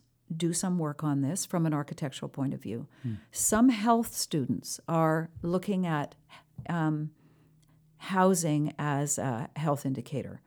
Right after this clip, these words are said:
Speaker 1: Um, housing, I mean, architecture, health. So some political science students bring housing in, and currently, I started my P H D ten years ago, but currently it is becoming more,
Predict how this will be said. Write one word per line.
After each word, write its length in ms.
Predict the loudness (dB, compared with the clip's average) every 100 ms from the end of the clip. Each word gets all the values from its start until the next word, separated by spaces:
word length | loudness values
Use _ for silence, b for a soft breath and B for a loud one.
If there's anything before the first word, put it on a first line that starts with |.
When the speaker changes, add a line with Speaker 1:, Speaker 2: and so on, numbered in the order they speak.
| b b b b b
Speaker 1:
Um, 800 | -2 2 4 4 4 4 2 -2 b b b b _ -12
housing, 680 | -8 -6 -6 -6 -6 -6 -4
I 100 | 0
mean, 300 | 2 2 0
architecture, 600 | -6 -8 -10 -10 -8 -10
health. 540 | -8 -4 -2 -4 -8 -16 b b b b b -20 -20 -10
So 380 | 0 4 6 6
some 560 | 4 2 4 8 10 8
political 480 | 6 2 2 0
science 500 | 0 2 4 4 4
students 760 | 0 0 2 2 2 2 -2 -6 B B B B
bring 420 | 2 4 4 2 0
housing 480 | 0 0 2 2 4
in, 160 | 2
and 340 | 2 0 0 -6 -12
currently, 720 | 0 4 4 2 0 -2 0
I 100 | 0
started 400 | 0 0 0 0
my 160 | -2
P 160 | -2 -2
H 120 | -4
D 100 | -6
ten 260 | -6 -2 0
years 200 | 0 -4
ago, 140 | -6
but 160 | -6 -6
currently 420 | -4 -2 0 -2
it 80 | -2
is 120 | -2
becoming 600 | -6 -8 0 2 2 2
more, 520 | 2 2 2 0 -4